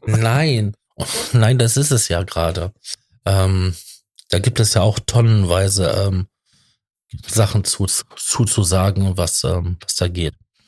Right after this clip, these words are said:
Das ist auch wieder ein eigenes Thema für sich und wir haben auch gerade nur quasi an der Oberfläche mit einer kleinen Nadel gekratzt, äh, was das Thema angeht, weil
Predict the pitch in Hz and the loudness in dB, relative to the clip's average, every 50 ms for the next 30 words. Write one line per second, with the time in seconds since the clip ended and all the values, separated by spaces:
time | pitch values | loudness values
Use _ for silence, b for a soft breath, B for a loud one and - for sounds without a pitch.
0 | b b b b b b b b b 95 90 104 104 101 104 110 123 - - 104 | b b b b b b b b b -2 0 2 2 2 2 2 2 2 0 0
1 | 101 92 92 95 - - - 117 117 123 117 110 - - - - 113 113 110 104 | 0 0 0 0 -2 -2 0 2 2 2 2 2 0 -2 0 0 2 2 2 2
2 | - - 101 95 110 117 - - 85 87 95 95 - - _ _ _ B B B | 2 0 0 0 0 -2 -2 -2 -4 -2 -2 -4 -4 -6 _ _ _ B B B
3 | B B B B B B B B B _ _ _ _ _ _ - 175 135 135 120 | B B B B B B B B B _ _ _ _ _ _ 0 2 4 4 4
4 | 113 131 143 147 135 - - 123 123 135 151 143 131 131 123 113 - - 117 123 | 4 4 4 4 2 2 2 4 4 4 6 4 4 4 4 2 2 2 4 4
5 | 131 127 113 117 117 90 95 131 135 - 117 104 107 - - - - - - 113 | 4 4 4 4 4 4 4 2 4 4 4 2 2 0 -2 -6 -4 -2 0 2
6 | 110 - - 120 110 110 101 - - - 104 104 - - 113 107 107 107 107 101 | 2 2 2 2 2 2 0 -2 -2 0 0 0 0 2 2 4 4 4 4 4
7 | 101 120 120 117 104 - - - - - - - 87 - - - - - - - | 4 4 4 2 0 0 -4 -10 -10 -8 -6 -4 -4 -2 -2 -4 -4 -6 -8 -12
8 | - _ _ _ _ _ _ _ _ _ _ _ _ _ _ _ _ _ _ _ | -20 _ _ _ _ _ _ _ _ _ _ _ _ _ _ _ _ _ _ _
9 | _ _ _ - 98 95 87 90 - - 98 - - - - 98 90 90 90 85 | _ _ _ -4 -4 -2 -2 -2 -2 -2 -2 -4 -4 -4 -2 -2 0 0 0 -2
10 | 90 90 92 85 87 90 - - 90 90 92 92 | -2 -4 -4 -4 -4 -6 -4 -2 -2 0 0 -2